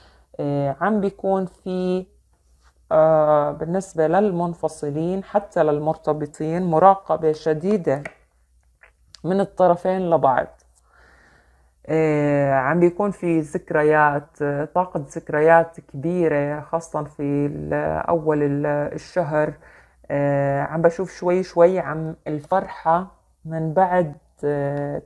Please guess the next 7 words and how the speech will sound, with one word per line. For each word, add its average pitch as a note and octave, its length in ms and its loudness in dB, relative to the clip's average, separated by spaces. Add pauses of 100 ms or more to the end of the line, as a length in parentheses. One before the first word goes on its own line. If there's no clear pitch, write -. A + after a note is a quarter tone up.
تعب D#3 460 0 (220)
يعني، C#3+ 560 -8
ومن D3+ 300 -10
بعد، D3 460 -2 (140)
آه، D3+ 360 -4 (680)
فترة F3 360 0
طويلة D#3+ 720 2